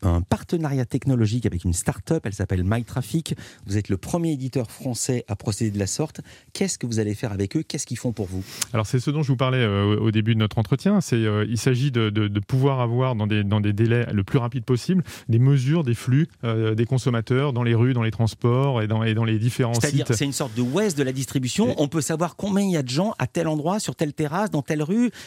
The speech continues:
Speaker 1: devant tel campus.
Speaker 2: Exactement. Ils se tra-, ils travaillent sur les, euh, sur les mobiles, hein, sur les, les, les, les, avec les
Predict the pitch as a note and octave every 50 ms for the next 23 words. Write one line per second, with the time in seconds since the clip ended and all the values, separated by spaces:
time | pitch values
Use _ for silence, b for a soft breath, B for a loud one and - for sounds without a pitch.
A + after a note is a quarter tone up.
0 | B B B2 C3+ C#3 C#3+ D#3 D3+ - E3+ D#3+ - D#3 D#3 C#3+ - B3 A3+ - -
1 | - C3 B2 A#2 C#3+ D3+ - D#3 C#3 B2+ A#2+ G#2+ - A#2 - - C#3+ C#3 A2 -
2 | C#3 C3 C3+ C3+ B2 - B2 A#2 A2 A2 A2 A2 A2 A2+ A2+ G#2+ - - C3 A#2+
3 | A#2+ C3 C#3 D#3+ G#3+ G3 C#3 C#3+ C#3+ - B2+ A2+ A2+ A2+ A2+ A2+ A2+ A2 A2 A2
4 | G#2+ G#2 G#2+ G#2+ G#2+ G#2+ G#2+ A#2 A2+ - A#2+